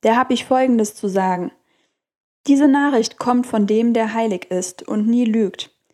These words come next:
Er hat als einer aus der Familie von David den pin-Code für die Ewigkeit. Die Tür, die er damit aufmacht, kann keiner mehr schließen. Und die Tür, die er verschließt, kann keiner mehr aufmachen.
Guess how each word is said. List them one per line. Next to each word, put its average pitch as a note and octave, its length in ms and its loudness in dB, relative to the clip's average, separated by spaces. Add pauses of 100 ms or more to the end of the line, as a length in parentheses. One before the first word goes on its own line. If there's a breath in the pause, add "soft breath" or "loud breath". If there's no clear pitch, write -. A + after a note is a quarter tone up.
(540)
Er G#3+ 160 0
hat C4+ 280 -2
als G#3+ 200 -4
einer A#3+ 480 0
aus G#3+ 140 -4
der G#3 100 -2
Familie A#3 460 0
von F#3+ 220 -6
David A3 340 -2
den G#3+ 160 0
pin-Code A3+ 640 0
für A3+ 160 -6
die G#3+ 160 -6
Ewigkeit. G#3 680 -4 (480)
Die G3 140 -6
Tür, C#4 460 2 (420 soft breath)
die A#3 80 2
er A3 80 4
damit G#3 280 -2
aufmacht, A#3+ 560 -2
kann A#3 200 -4
keiner A#3+ 340 -2
mehr G#3+ 160 -2
schließen. A#3+ 600 -4 (160)
Und G3 160 -4
die G3 120 -4
Tür, B3 360 0
die F#3+ 160 -4
er F3+ 100 -4
verschließt, C4+ 720 -4 (380 soft breath)
kann F#3+ 220 -6
keiner G#3 260 -4
mehr G#3 220 0
aufmachen. F3+ 580 -4